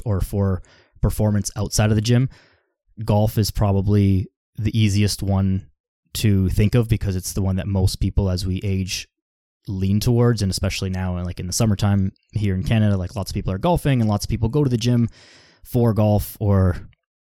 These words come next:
maybe I'll rant a little bit here about, about the golfers, and I apologize, but golf is not exercise if you're not, not, even if you're, like, older and have m-,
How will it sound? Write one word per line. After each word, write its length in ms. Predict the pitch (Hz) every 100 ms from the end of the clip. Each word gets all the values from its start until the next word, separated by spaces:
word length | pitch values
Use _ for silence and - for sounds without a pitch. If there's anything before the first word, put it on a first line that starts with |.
| _ _ _ - - _ _
maybe 240 | - 107 123
I'll 120 | 107
rant 300 | 90 92 -
a 40 |
little 160 | 92 92
bit 100 | 92
here 180 | 95 98
about, 240 | 92 87 -
about 220 | 92 87
the 80 | 90
golfers, 420 | 92 92 113 101
and 120 | 90
I 40 | 85
apologize, 680 | 82 - 92 95 98 104 -
but 240 | 95 85 - _ _ _ _ _ _ _
golf 220 | 113 107
is 140 | 139 110
not 280 | 110 95 - _ _
exercise 840 | - 90 - 101 - 107 110 - - _ _ _ _ _ _
if 160 | 101 -
you're 120 | 95
not, 300 | 98 95 - _ _ _ _ _ _ _ _ _ _ _
not, 300 | 120 107 107 107 117 -
even 260 | 117 131
if 120 | 139 -
you're, 120 | 123
like, 260 | 110 95 -
older 500 | - 90 95 147 123 - _ _
and 240 | - 95 90
have 340 | 95 90 101 - _ -
m-, 220 | 98